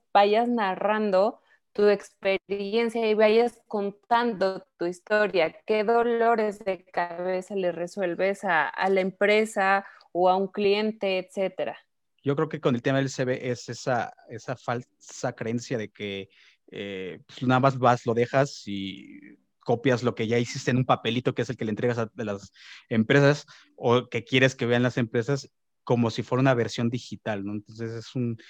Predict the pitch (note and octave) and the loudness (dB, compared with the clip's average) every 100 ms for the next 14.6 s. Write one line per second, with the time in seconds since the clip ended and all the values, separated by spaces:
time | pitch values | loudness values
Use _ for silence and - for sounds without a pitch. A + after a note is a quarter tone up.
0 | - _ - B2+ A#2+ C3 B2+ B2+ G#2+ A2 | -20 _ -8 -4 0 4 4 2 2 2
1 | A2 B2 A2+ _ _ _ _ _ - A#2 | 4 2 2 _ _ _ _ _ 0 4
2 | C3+ C#3 D3+ B2+ G#2+ G#2 B2 B2 C3+ A#2+ | 4 2 -2 0 0 0 2 2 2 2
3 | A#2 B2 B2+ - B2 B2 B2+ B2+ C3 - | 2 2 0 0 0 0 2 0 0 -6
4 | G#2+ - - C3 C3+ D#3+ F3+ A3 _ _ | -10 -10 -2 -2 0 0 0 -4 _ _
5 | _ _ _ _ _ _ _ _ - - | _ _ _ _ _ _ _ _ -8 2
6 | D3+ D#3+ C3+ - A#2+ C3+ A#3 - _ _ | 4 6 4 4 4 4 2 -8 _ _
7 | _ _ - A#2 A2+ - A#2 A2+ B2+ C#3 | _ _ 0 2 2 2 2 4 6 6
8 | D3+ D#3 D#3 _ _ _ _ _ _ _ | 6 4 0 _ _ _ _ _ _ _
9 | _ _ _ _ _ - _ - D3+ D#3 | _ _ _ _ _ -20 _ 2 4 4
10 | D3+ D#3+ D#3 - C#3 D3 C#3 D3 C#3+ C#3 | 4 4 2 -4 -4 -2 0 2 4 2
11 | - _ - B2 C3 D3+ C3 A#2+ A#2 - | -2 _ -4 0 0 0 -2 -2 -4 -4
12 | B2+ C#3 C3 C3 C3 - _ B2+ A#2+ A#2+ | -4 0 0 0 -2 -6 _ 0 4 4
13 | C#3+ D#3 F#3+ G3+ - C3 A#2+ - A#2+ C3 | 4 2 -2 -4 -4 0 0 0 -2 0
14 | C3+ C3 C#3+ C#3 - | 0 0 -4 -4 -6